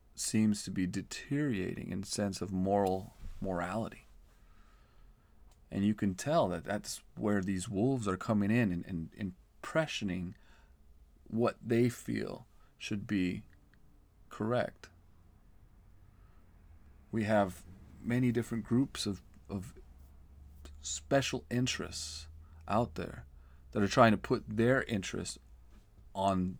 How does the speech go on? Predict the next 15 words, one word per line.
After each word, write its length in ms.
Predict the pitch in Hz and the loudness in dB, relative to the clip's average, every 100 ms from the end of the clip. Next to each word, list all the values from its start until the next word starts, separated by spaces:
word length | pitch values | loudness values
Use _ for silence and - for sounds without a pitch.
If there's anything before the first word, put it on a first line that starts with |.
| - | -10
society 800 | - - 87 - 95 95 90 87 - | -8 -8 -6 0 2 2 0 -4 -8
as 180 | 87 | -8
a 60 | - | -8
whole. 420 | - - 98 120 - - - - - - - - - | -8 -6 -6 -10 -16 -20 -20 -20 -20 -20 -20 -14 -2
And 80 | |
the 60 | 107 | 0
question 380 | - 143 - 123 | 4 4 4 2
is, 160 | 107 | 2
do 120 | 101 101 | 2 2
we 340 | 104 110 98 - - - - | 4 4 2 -4 -20 -20 -2
pers-, 300 | - 87 - - - - - - - - - - - | 0 0 -2 -12 -20 -20 -20 -20 -20 -20 -20 -20 -12
prefer 720 | - 110 - 175 202 107 - - - - - - _ | -4 -4 2 8 8 8 4 -6 -20 -20 -20 -20 _
a 60 | 104 | -2
politically 680 | - 123 123 139 131 139 - - | 4 10 12 10 6 4 2 -10
correctness 1120 | - 107 95 127 - 202 262 - - - - | -2 2 8 8 8 0 0 -4 -10 -12 -16